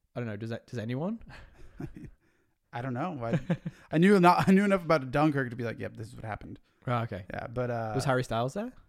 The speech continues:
Speaker 2: Harry Styles was there.
Speaker 1: Oh, wow.
Speaker 2: He had short hair as well.
Speaker 1: Oh, wow. No, he
Speaker 2: Yeah.
Speaker 1: didn't have short hair. He
Speaker 2: Book,
Speaker 1: just had it slicked
Speaker 2: book,
Speaker 1: real back,
Speaker 2: book
Speaker 1: like me
Speaker 2: accurate.
Speaker 1: right now.
Speaker 2: Book accurate.
Speaker 1: Book accurate.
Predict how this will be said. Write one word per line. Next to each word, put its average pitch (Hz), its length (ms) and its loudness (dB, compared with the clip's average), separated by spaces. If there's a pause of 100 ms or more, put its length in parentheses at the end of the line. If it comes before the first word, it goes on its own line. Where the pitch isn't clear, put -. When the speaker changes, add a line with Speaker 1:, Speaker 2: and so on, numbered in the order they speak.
(120)
Speaker 2:
Harry 135 180 -8
Styles 123 320 -4
was 113 280 -8
there. 113 140 -6
Speaker 1:
Oh, 160 160 -4
wow. 147 460 -8 (100)
Speaker 2:
He - 140 -12
had 113 180 -8
short 120 200 -10
hair 120 120 -8
as - 100 -12
well. - 220 -14 (140)
Speaker 1:
Oh, - 80 -14 (120)
wow. 175 340 -8
No, 156 140 2
he 143 80 2
Speaker 2:
Yeah. 131 60 -2
Speaker 1:
didn't 147 160 -2
have 131 100 -4
short 117 140 -6
hair. 110 40 -6
He 110 40 -6
Speaker 2:
Book, 131 80 -2
Speaker 1:
just 123 60 -6
had 120 80 -6
it 92 80 -10
slicked - 380 -12
Speaker 2:
book, 110 100 0
Speaker 1:
real 98 140 2
back, 101 180 -4
Speaker 2:
book 156 120 4
Speaker 1:
like 135 200 0
me 139 160 -2
Speaker 2:
accurate. 123 80 -2
Speaker 1:
right 107 160 -4
now. 107 180 -10 (280)
Speaker 2:
Book 165 220 2
accurate. - 520 -4 (420)
Speaker 1:
Book - 240 4
accurate. - 320 -2